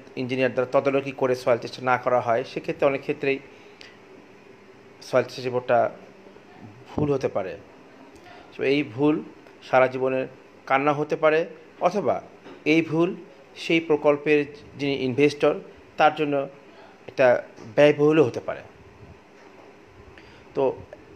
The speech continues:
একজন ইঞ্জিনিয়ারের কাজ, সবচেয়ে প্রথম কাজ হলো সেই প্রকল্পটির safety। প্রথম কাজ হলো safety, তারপরে economic। অর্থাৎ একজন ইঞ্জিনিয়ার সে শুধু সেফটিটাই দেখবে,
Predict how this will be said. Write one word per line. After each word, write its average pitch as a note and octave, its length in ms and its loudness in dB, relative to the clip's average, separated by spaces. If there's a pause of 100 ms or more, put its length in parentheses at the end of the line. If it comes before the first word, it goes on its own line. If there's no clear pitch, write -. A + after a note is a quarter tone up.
(120)
একজন D3 260 0
ইঞ্জিনিয়ারের F#3 640 2
কাজ, D#3 240 2 (880)
সবচেয়ে - 300 -10
প্রথম G#3 320 0
কাজ E3 240 2
হলো D#3 240 -2 (420)
সেই D#3+ 140 -4
প্রকল্পটির D3+ 580 -2
safety। F3 480 -2 (1040)
প্রথম G#3+ 280 0
কাজ E3+ 260 2
হলো F3 100 -4
safety, E3+ 460 -4 (680)
তারপরে F3+ 520 4 (220)
economic। D3 520 2 (880)
অর্থাৎ F#3 200 -2 (680)
একজন F#3+ 140 0
ইঞ্জিনিয়ার G#3+ 400 4
সে A3 240 -4
শুধু G3+ 160 -6
সেফটিটাই F#3+ 460 4
দেখবে, G3 400 2